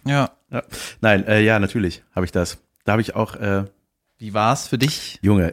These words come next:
Speaker 2: das war, das war, also, das hat, das hat sich extrem seltsam angefühlt, ne? Also ich hab das so erst so gelesen, Sturm aufs Kapitol,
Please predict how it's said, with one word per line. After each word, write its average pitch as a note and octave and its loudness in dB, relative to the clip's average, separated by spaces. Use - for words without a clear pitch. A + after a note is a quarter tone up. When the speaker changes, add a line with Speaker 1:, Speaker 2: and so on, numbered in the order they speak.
Speaker 2:
das G2 -6
war, A2 4
das A2 0
war, A2+ 0
also, G2+ -6
das F#2+ -8
hat, - -8
das A2 0
hat C3 0
sich A2+ -6
extrem A2 -4
seltsam G#2 -2
angefühlt, E2 -2
ne? C#3 -2
Also G#2 -6
ich - -6
hab G#2+ -2
das G#2+ -10
so A#2+ -6
erst A2 -4
so A2 -6
gelesen, C3 -2
Sturm G#2+ -2
aufs G2 -4
Kapitol, C#3+ -2